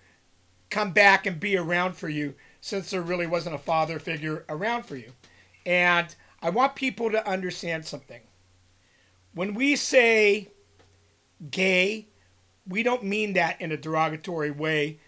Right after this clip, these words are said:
We mean it in a way that we try to make fun of Trump and all of those who have a hard time with it. We need to let everyone know that our uncle, our dad's brother,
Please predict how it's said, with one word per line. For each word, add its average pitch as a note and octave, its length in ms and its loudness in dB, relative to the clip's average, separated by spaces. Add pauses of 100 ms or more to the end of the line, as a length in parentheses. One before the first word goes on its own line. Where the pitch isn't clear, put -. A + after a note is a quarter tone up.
(220)
We F#3+ 240 2
mean G3 220 2
it F#3 200 0
in E3+ 140 -4
a E3 60 -4
way E3 520 2 (380)
that E3 560 2
we D#3+ 220 -6
try F3 340 2
to D#3 180 -2
make D#3 280 -6
fun E3 460 -4 (520)
of D#3 220 -6
Trump F3 380 -4 (120)
and E3 160 -6
all E3 180 2
of C#3+ 140 -6
those D#3+ 480 -2 (260)
who F3 140 -6
have E3+ 200 2
a D3 60 -6
hard E3 320 -2
time D#3 300 -6
with D3+ 180 -10
it. C#3 180 -14 (280)
We C4 140 0
need C4+ 200 0
to G3+ 60 -2
let E3+ 180 0
everyone D#3 500 -8 (320)
know E3 340 -2
that E3 380 -2 (460)
our G3 280 4
uncle, F3 420 2
our E3 140 2
dad's F3+ 420 4
brother, D#3+ 540 -2